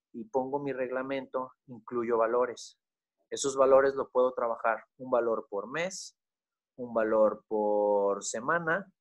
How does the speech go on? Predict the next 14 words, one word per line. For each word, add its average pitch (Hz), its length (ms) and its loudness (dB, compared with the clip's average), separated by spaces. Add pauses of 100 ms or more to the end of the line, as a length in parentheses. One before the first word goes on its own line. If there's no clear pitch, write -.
(160)
dependiendo 110 760 -2
el 101 320 -10 (320)
tipo 117 340 -4
de 113 140 -2
filosofía 110 800 -6
que 107 140 -12
yo 104 180 -8
quiera 110 240 -6
trabajar 110 500 -2
o 110 100 -4
tipo 107 280 -8
de 101 80 -4
ambiente, 95 460 -16
¿no? 120 140 -20